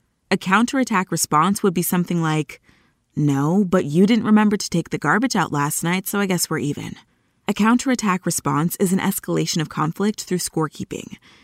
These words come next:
tit for tat. It's saying, "Well, you did this, so it's fine that I did that." There's also righteous indignation, an impulsive, offended response to a perceived attack. It's saying, "I don't see why I always have to be the one getting toilet paper.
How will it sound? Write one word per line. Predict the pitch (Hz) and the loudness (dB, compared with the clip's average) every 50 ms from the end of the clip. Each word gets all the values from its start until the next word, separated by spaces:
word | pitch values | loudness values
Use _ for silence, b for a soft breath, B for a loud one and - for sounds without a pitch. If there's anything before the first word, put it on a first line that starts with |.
| b b b b - | b b b b -4
tit | - 170 - - | -4 -4 -2 -2
for | - 180 | -4 -4
tat. | 180 - 190 190 - - - - - - _ _ _ _ _ _ _ _ - | -2 -2 -2 -4 -4 -6 -10 -12 -14 -14 _ _ _ _ _ _ _ _ 0
It's | 233 220 - | 0 2 2
saying, | - - 226 214 208 208 208 202 208 202 - - | 0 0 2 4 6 6 8 6 6 4 2 -2
"Well, | 160 165 156 156 156 151 151 151 | -2 -2 0 0 0 0 0 -2
you | 147 143 160 214 | 0 2 4 4
did | 185 220 214 170 | 6 4 4 4
this, | 214 226 202 123 - - - - - - - - | 2 0 -2 -2 -4 -4 -4 -4 -4 -6 -8 -8
so | - - 180 175 | -4 -2 0 0
it's | 175 - - - | 0 0 -2 -2
fine | - 160 190 202 190 180 | 0 0 2 2 2 2
that | 165 160 - - | 0 0 -2 -4
I | 131 143 143 | -4 -4 -2
did | 143 156 - | -4 -4 -4
that." | 170 165 175 - - - - - - _ _ _ _ _ _ _ _ _ _ | -4 -6 -8 -8 -12 -16 -18 -18 -18 _ _ _ _ _ _ _ _ _ _
There's | - 226 233 208 - | 2 4 4 4 4
also | - 214 240 254 - - 285 269 | 4 2 2 2 2 2 2 4
righteous | 214 202 190 202 - - 233 208 - | 4 4 4 2 2 2 0 0 2
indignation, | - - 190 180 165 151 151 143 143 - - - - - - - - _ _ _ _ _ _ _ - | 2 2 2 2 2 0 0 0 0 -2 -4 -4 -6 -10 -14 -18 -20 _ _ _ _ _ _ _ 4
an | 202 214 | 6 8
impulsive, | 208 196 - - 220 208 220 - - 240 226 202 - | 8 8 6 4 0 -2 0 0 0 0 0 0 -2
offended | 196 - - 180 185 180 180 165 | -4 -2 0 0 0 0 0 -2
response | 156 160 - - - 147 151 165 185 190 - | -2 -4 -4 -4 -2 0 0 0 0 -2 -2
to | - 214 | -4 -4
a | 185 | -4
perceived | - 190 175 - - - 175 175 160 - | -2 -4 -4 -2 -2 0 0 0 -2 -4
attack. | - - - 185 180 - - - - - - b b b b b b b b b b | -8 -8 -6 -4 -4 -4 -6 -8 -12 -18 -20 b b b b b b b b b b
It's | - 220 214 - | 0 0 0 0
saying, | - - 202 185 180 180 180 175 180 180 - _ _ _ _ _ _ _ _ _ | 0 2 2 4 4 4 4 2 2 0 -2 _ _ _ _ _ _ _ _ _
"I | - 143 | 0 2
don't | 175 247 269 262 | 4 4 4 2
see | - - 262 240 | 2 2 4 4
why | 226 226 208 190 185 - - | 6 6 4 4 2 0 0
I | 135 151 180 202 | 0 2 2 2
always | 175 131 175 175 175 175 | 4 4 4 4 2 2
have | - 165 - | 0 -4 -6
to | - 160 | -2 0
be | 165 165 | 2 2
the | 160 151 | 2 2
one | 147 151 160 156 | 2 2 0 0
getting | 131 147 143 143 139 | 0 0 -2 -2 -2
toilet | - - 151 160 - | -2 -4 -4 -4 -4
paper. | - 151 - - - 95 - - - | -6 -8 -8 -8 -10 -12 -12 -12 -16